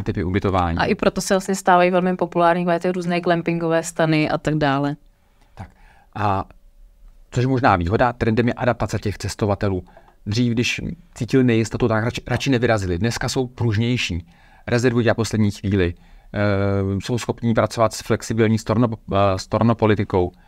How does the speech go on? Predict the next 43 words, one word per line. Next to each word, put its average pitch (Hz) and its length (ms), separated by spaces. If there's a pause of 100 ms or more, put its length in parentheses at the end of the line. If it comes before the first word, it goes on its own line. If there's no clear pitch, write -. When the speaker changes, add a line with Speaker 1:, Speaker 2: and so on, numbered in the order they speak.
(340)
Speaker 1:
eh, 98 280
a 104 120
jsou 151 120
přizpůsobiví 113 540
obecně. 95 440
Takže 95 200
toho 117 500
lze 95 180
využít 98 400
pro - 140
to, - 100
abyste 95 300
ve 95 100
svých - 320 (100)
zařízeních 95 600
mohli 90 300
mít 90 320
více 87 240
hostů. 80 360 (1080)
Speaker 2:
Tak, 160 220
to, 175 100 (100)
teď 226 140
jsme 269 120
se - 120
teda 285 180
podívali 202 380
na 196 100
ty, 180 360
na 170 360
ta - 120
data 170 400
z - 280 (220)
toho 180 220
globálního 175 580
pohledu 165 560 (100)
a 190 60
teď 180 160
se 190 100
podíváme 180 760
na 175 160
data 165 340
z - 180
pohledu 160 580